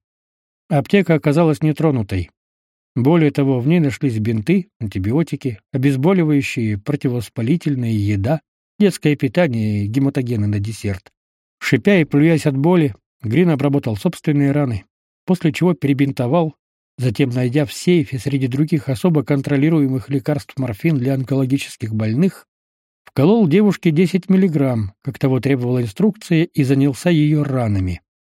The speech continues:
Однако вскоре пришлось сделать ещё несколько уколов. Отрезанная нога должна была вызывать адскую боль.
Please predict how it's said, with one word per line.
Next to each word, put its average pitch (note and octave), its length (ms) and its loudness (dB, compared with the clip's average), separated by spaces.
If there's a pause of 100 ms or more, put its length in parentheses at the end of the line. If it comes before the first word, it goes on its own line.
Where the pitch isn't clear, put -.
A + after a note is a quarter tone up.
(380)
Однако D3+ 400 0
вскоре D#3+ 300 0
пришлось C#3 360 -2
сделать C#3+ 320 0
ещё C#3 300 -2
несколько A2 460 -6
уколов. G#2 520 -6 (760)
Отрезанная C#3 540 2
нога C3+ 320 0
должна B2 360 -2
была B2 220 -2
вызывать A#2 560 -2
адскую C3 460 -4
боль. G#2+ 320 -4